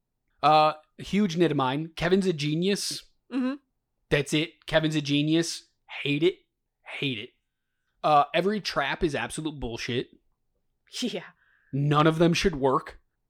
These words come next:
Speaker 1: He walks to the store to buy groceries.
Speaker 2: Mm-hmm.
Speaker 1: But when he worries about these wet bandits, he doesn't walk to the police station. It can't be that far away.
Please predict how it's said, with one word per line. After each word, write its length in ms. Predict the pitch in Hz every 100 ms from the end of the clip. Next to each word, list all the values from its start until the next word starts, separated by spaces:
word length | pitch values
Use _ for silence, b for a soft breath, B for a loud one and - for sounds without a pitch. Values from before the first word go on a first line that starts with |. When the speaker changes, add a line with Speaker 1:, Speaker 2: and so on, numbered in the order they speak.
| _ -
Speaker 1:
He 180 | 196
walks 440 | 175 151 170 226 -
to 80 | 233
the 120 | 196
store 460 | - - 151 170 170
to 140 | 160
buy 320 | 143 139 143
groceries. 1040 | 143 143 131 147 131 - 104 - 127 - - _ _
Speaker 2:
Mm-hmm. 160 | 226 285 - _
Speaker 1:
But 160 | 196 170
when 120 | 175
he 120 | 165
worries 540 | 143 143 170 233 226
about 400 | 185 151 160 165
these 200 | 160 135
wet 240 | 151 147 127
bandits, 460 | 160 165 139 -
he 140 | - 160
doesn't 340 | 160 160 120
walk 340 | 127 131 - -
to 100 | 160
the 100 | 156
police 400 | 143 127 131 -
station. 500 | 160 160 156 180 196 - - -
It 80 |
can't 220 | - 175 170
be 80 | 151
that 280 | - 165 -
far 200 | 110 107
away. 300 | 107 117